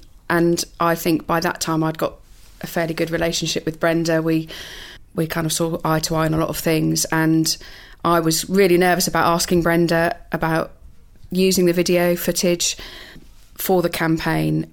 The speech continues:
but was absolutely bowled over by her huge amount of enthusiasm, bearing in mind she was still going through an incredibly difficult grieving period with her family and friends, um, and it was just incredible the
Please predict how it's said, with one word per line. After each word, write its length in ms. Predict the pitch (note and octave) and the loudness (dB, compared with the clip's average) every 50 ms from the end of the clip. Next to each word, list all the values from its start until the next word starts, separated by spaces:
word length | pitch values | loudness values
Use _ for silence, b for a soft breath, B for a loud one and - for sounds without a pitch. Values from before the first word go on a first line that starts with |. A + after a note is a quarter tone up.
| - - | -6 -2
but 300 | - E3 D#3 - - - | 0 0 0 -2 -4 -2
was 260 | - E3+ E3 E3 - - - - - | 0 0 0 0 -2 -4 -6 -4 -4
absolutely 760 | F3 - - - - - - - - D#3+ D3+ D#3 D#3+ D#3+ - - - - - | -4 -2 -2 -4 -4 -4 -4 -2 0 0 0 0 -2 -6 -10 -16 -20 -10 -4
bowled 260 | - F3+ D#3+ D#3+ D#3+ | -2 0 0 0 0
over 260 | E3 D#3+ D#3+ D#3 D#3+ D#3 | 0 0 0 0 0 -2
by 240 | D#3 D#3+ D#3 D#3+ | -2 -2 -2 -2
her 340 | D#3+ D#3+ E3 D#3 D#3 D#3 - - - - | -2 -2 -2 -2 -2 -4 -6 -8 -14 -14
huge 360 | - - - G#3 F3+ F3 E3 | -10 -6 -2 -2 0 0 0
amount 200 | E3+ E3+ D3+ C3+ | 0 0 0 0
of 60 | D3+ | 0
enthusiasm, 840 | D#3+ D#3+ - F3+ E3+ D#3+ D#3+ E3 D3+ D3 D3 - - - - D#3+ D#3+ B B B B B B B B B B - | -2 0 0 0 0 0 0 0 0 -2 -2 -4 -4 -2 -4 -4 -4 B B B B B B B B B B 0
bearing 240 | F3+ F3 E3 D#3+ | 2 2 4 4
in 40 | D#3+ | 4
mind 200 | D#3+ D#3+ D#3+ D#3 | 2 2 2 0
she 100 | - F3 | 0 0
was 100 | D#3+ D#3 | -2 -2
still 340 | - - F3+ E3 D#3+ D#3 D#3 - - | 0 0 0 0 0 -2 -4 -6 -4
going 220 | - F#3 E3 D#3+ | -2 -2 0 0
through 220 | D#3 - E3+ D#3+ D#3 | -2 -2 0 0 0
an 140 | D#3+ D#3+ E3 | 0 0 -2
incredibly 480 | D#3 D#3 - - F3+ D#3+ D3 - D#3+ | -2 -2 -2 -2 -4 -4 -4 -4 -4
difficult 400 | D3+ D#3+ D#3+ D#3+ - - D#3+ D#3 | -4 -4 -4 -4 -2 -2 -2 0
grieving 340 | - E3+ E3 D#3+ D#3+ D#3 D#3 | 2 2 2 2 2 0 -2
period 360 | D#3 - D#3+ D#3 D#3 D#3 D#3 | 0 0 -2 0 0 -2 -4
with 120 | E3 D#3+ - | -4 -6 -4
her 120 | E3 E3 | -6 -6
family 640 | D#3+ - - E3 E3+ E3+ E3 E3+ E3+ E3 E3+ E3+ E3 B B B B B B B B B B B | -6 -4 -2 -2 0 0 0 0 0 0 0 -2 -4 B B B B B B B B B B B
and 380 | D#3+ D#3 D#3 D#3 D#3+ D#3+ - - - - - - - - - | 2 2 2 2 2 0 -2 -6 -8 -12 -20 -20 -20 -18 -12
friends, 720 | - - - - E3+ E3 D#3+ D#3+ E3 E3 E3 D#3+ D#3+ - - - - - - | -8 -4 -2 0 2 2 2 2 2 2 2 0 0 -2 -2 -4 -6 -4 -2
um, 400 | D#3+ D#3+ D#3+ D#3+ D#3+ D#3+ D#3+ - - - - - | 0 0 2 2 0 0 -2 -4 -10 -10 -4 0
and 200 | E3+ F3 F3 F3+ | 2 2 2 2
it 100 | - - | 2 2
was 140 | F#3 F3+ | 0 0
just 400 | - - - G#3+ G3 - - - | 0 0 0 0 0 0 -4 -4
incredible 920 | - - F#3 F3 - - - F#3 F3+ - E3 - C#3+ C#3 C#3+ D3+ D#3 - - - - | -2 0 0 0 0 0 0 0 2 0 0 0 0 0 0 0 -2 -4 -6 -8 -4
the 420 | - D#3+ D#3+ D#3 D#3 D#3+ D#3+ D#3 | -2 0 2 2 2 0 -2 -4